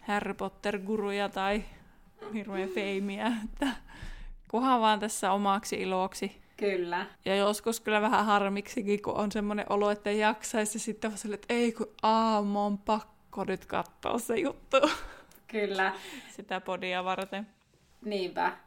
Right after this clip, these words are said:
Speaker 2: Ja hei, jos haluat tosiaan seurata meitä, niin Instagramissa löydetään Laituri Podcast ja Facebookissa Laituri yhdeksän kolme kautta neljä podcast, niin sieltä voit meidän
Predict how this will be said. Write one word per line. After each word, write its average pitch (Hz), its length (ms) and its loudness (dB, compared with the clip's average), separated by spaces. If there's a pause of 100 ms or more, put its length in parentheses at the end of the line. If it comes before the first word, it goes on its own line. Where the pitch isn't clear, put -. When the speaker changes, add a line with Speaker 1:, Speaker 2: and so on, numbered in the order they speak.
(180)
Speaker 2:
Ja 202 80 0
hei, 247 500 2
jos 247 220 -6
haluat 240 320 6
tosiaan 269 340 0
seurata 233 420 0
meitä, 196 360 0
niin 175 240 -4
Instagramissa 233 720 -4
löydetään 185 640 0
Laituri - 420 -6
Podcast 220 720 -2 (440)
ja 196 240 4 (240)
Facebookissa 190 840 -2
Laituri 208 720 -4
yhdeksän 196 680 -4 (160)
kolme 170 260 -4
kautta - 320 -6
neljä 156 260 -8
podcast, - 540 -14
niin 196 160 -16
sieltä 190 280 -8
voit 180 220 -8
meidän 175 300 -10